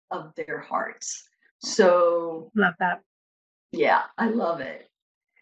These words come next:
Speaker 1: So
Speaker 2: Love
Speaker 1: yeah,
Speaker 2: that.
Speaker 1: so thank you so much. And, you know, by the way, Nancy is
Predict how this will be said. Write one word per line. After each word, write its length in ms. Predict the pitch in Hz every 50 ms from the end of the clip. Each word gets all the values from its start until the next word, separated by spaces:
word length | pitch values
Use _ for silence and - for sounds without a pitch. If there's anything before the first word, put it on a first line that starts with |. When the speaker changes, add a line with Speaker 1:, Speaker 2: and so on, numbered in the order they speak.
| _ -
Speaker 1:
So 540 | - - - - 233 240 220 214 220 220 220
Speaker 2:
Love 60 | 233 240
Speaker 1:
yeah, 220 | 339 453 381 -
Speaker 2:
that. 60 | -
Speaker 1:
so 180 | - - 311 302
thank 300 | - 349 339 339 311 -
you 100 | 311 277
so 240 | - - 311 302 302
much. 420 | 269 277 254 196 175 165 - - - - -
And, 240 | 220 220 220 - -
you 180 | 240 254 311 262
know, 300 | 240 233 226 220 214 - - - - _ _ -
by 160 | 277 262 247
the 120 | 233 240
way, 280 | 226 208 202 202 - - -
Nancy 440 | 226 247 247 254 240 - - 254 240 220
is 100 | 202